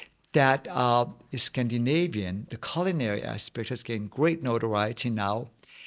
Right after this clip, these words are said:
We are a beautiful country, a small but amazing country. So I'm sort of taking Denmark into the world.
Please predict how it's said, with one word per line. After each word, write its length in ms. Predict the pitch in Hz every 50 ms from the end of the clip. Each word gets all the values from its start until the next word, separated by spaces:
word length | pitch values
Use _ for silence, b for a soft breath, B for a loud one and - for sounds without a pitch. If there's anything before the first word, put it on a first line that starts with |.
| B B B B B B B B _
We 140 | - 151 160
are 400 | 160 151 147 151 156 156 165 - -
a 120 | 147 135 - _ _ _ _ _ _ _ _ _ _ _ _ _ _ _
beautiful 560 | - 151 160 185 202 202 196 175 - - 139
country, 520 | - - - 123 123 135 131 - - 135 143 -
a 60 | 117
small 640 | - - - - 131 127 135 135 139 147 160 165 165
but 320 | 165 165 - 131 127 - - _ _ _
amazing 640 | - 127 127 127 127 139 151 156 147 - - 147 143
country. 520 | - 113 120 120 123 - - 135 131 120 B B B B B B B B
So 160 | - - 160
I'm 140 | 156 156 156
sort 200 | - 196 208 208
of 60 | 190
taking 280 | - 196 180 165 156
Denmark 340 | 123 147 143 151 160 165 147 -
into 320 | - 151 156 165 - - 165
the 100 | 165 135
world. 480 | 107 101 98 95 101 107 107 127 143